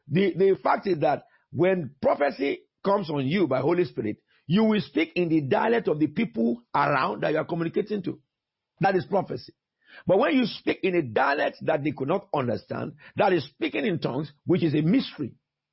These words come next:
But here they said the mystery revealed, because they heard them speaking the wonders of God. They knew what they were, uh, speaking,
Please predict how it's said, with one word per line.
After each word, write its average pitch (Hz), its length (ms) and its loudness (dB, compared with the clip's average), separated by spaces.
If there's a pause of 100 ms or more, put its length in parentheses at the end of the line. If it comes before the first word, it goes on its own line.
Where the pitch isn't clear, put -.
(520)
But 196 160 4
here 175 480 4
they 165 120 2
said 196 280 0
the 160 100 4
mystery 240 540 0
revealed, 185 480 0 (220)
because 226 460 2
they 170 100 4
heard 175 600 0
them 143 400 -2 (160)
speaking 170 640 -2
the 165 80 4
wonders 247 520 0
of 190 160 -2
God. 151 240 0 (200)
They 180 140 4
knew 247 400 0
what 240 280 0
they 170 60 2
were, 156 280 2
uh, 165 200 -2 (120)
speaking, 139 520 -4